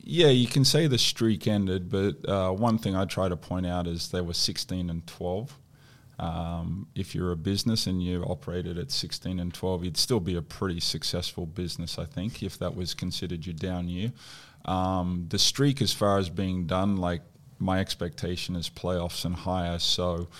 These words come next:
um, e-, even if the streak wasn't broken and this was opportunity, like, our expectation wouldn't have changed.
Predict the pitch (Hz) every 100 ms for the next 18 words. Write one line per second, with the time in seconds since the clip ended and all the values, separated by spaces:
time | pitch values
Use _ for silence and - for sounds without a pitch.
0 | - - - - 92 87 85 82 - -
1 | - 104 - 117 104 98 92 90 - 98
2 | 90 - 98 95 95 85 87 - 92 87
3 | 82 - 87 - 92 - 80 - 92 85
4 | 85 87 87 - - - 95 92 87 -
5 | - - - 85 - 85 87 87 85 82
6 | - 87 82 82 -